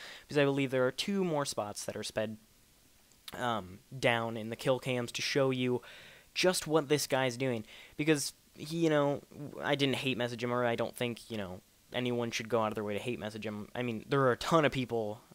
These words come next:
um, actually not as much for modded controllers, but there are a ton of people that are like him. Uh, but for me, it's just like, is this really what the community has, not really the community in general, but just the, the Call of Duty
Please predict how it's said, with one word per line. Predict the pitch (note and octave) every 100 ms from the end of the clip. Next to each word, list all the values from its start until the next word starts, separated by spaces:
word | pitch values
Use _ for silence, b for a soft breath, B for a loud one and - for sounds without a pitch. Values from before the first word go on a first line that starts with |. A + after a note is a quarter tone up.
| -
um, | A2+ A2
actually | F#3+ - F#3
not | F3 F3
as | D3+
much | D3 C#3+ -
for | B2+
modded | A#2+ A#2 -
controllers, | G#2 C3+ C#3+ D3+ - B B -
but |
there | D3 C3+
are |
a | A#2+
ton | C3
of | A#2
people | A2 A2
that | G2+
are | G#2
like | A2 A#2 A#2+
him. | A#2+ A#2+ A#2+ - B B B B
Uh, | G#2+ F2+ - - - -
but | C3
for | E3
me, | D#3+ D#3+ D#3 C3+
it's | -
just | C3+ -
like, | A2+ G#2 -
is | B2+
this | C#3+ C#3
really | C3 C#3 C#3+ C#3+
what | C3
the | -
community | C3+ C3 C#3 C#3+ C3 B2 A#2 A2+
has, | B2 B2+ A#2 A2+ -
not | B2 A#2+ A#2
really | B2 A2+
the | G#2+
community | - C3+ D3+ C3 A#2
in | A2+
general, | A#2 A2+
but | G#2 G#2
just | - C3 -
the, | B2 _ _ -
the | A#2+ B2+ A#2+ - _ - _ -
Call | - C#3 D3+
of | D3+ C#3
Duty | C#3 C3 B2 B2 A#2